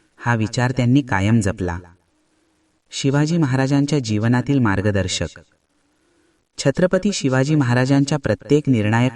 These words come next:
टप्प्यावर जिजाऊ मार्गदर्शक ठरल्या. अफझल खानाचा वध, स्वराज्याचा विस्तार, किल्ले जिंकणे या सर्व घटनांमागे त्यांच्या संस्कारांची छाप दिसते. महाराजांनी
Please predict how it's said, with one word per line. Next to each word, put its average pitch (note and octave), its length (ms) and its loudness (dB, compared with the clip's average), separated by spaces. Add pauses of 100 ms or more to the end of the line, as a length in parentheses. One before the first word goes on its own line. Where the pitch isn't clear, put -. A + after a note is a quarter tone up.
टप्प्यावर G2 540 0 (460)
जिजाऊ C#3+ 360 0
मार्गदर्शक G#2+ 600 0 (120)
ठरल्या. F2 380 -4 (840)
अफझल A2 420 -2
खानाचा G#2+ 420 -2
वध, F#2+ 240 0 (460)
स्वराज्याचा C#3 640 0
विस्तार, F#2 480 -4 (500)
किल्ले D3 320 4
जिंकणे G2+ 500 -2 (400)
या D#3 140 0
सर्व A2+ 360 0
घटनांमागे A#2 1040 0 (160)
त्यांच्या C3+ 300 0
संस्कारांची B2+ 680 0
छाप F#2+ 340 -4
दिसते. F2+ 540 -8 (680)
महाराजांनी A2+ 600 0